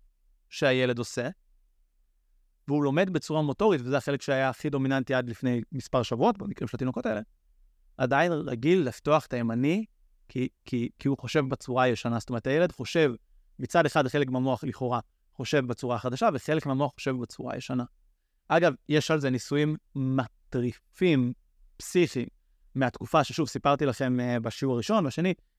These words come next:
על תקופות שבהם אנשים, אה, לטיפול באפילפסיה היו חול-,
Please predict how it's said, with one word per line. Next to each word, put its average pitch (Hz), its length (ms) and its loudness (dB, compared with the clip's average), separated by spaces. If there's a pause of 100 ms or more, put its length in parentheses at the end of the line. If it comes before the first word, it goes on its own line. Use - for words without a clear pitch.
(120)
על 131 180 0
תקופות - 360 0
שבהם 147 340 2
אנשים, 143 420 0
אה, 127 140 0
לטיפול 135 320 -2
באפילפסיה 151 500 0
היו 143 80 0
חול-, 139 160 -6